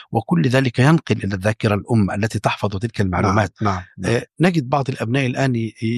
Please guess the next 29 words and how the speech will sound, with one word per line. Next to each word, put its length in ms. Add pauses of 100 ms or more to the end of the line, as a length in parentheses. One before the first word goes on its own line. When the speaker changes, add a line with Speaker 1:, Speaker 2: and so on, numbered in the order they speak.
(180)
Speaker 1:
يفتح، 440 (420)
آه، 300 (180)
ال-، 260
الجهاز 400
اللوحي 400
أمامه 480 (200)
ويذاكر 540
منه 220
ويراجع 520
دروسه 400
منه 260 (320)
دون 280 (180)
أي، 360 (360)
آه، 160 (460)
مشاركة 540
لأي 260
جارحة 380
غير 200
العين. 360
Speaker 2:
مم، 360
مم. 280
Speaker 1:
وحتى 500
استرجاع 540
هذه 160
المعلومات 460
ربما 340
يصعب 340
بخلاف 360
ما 200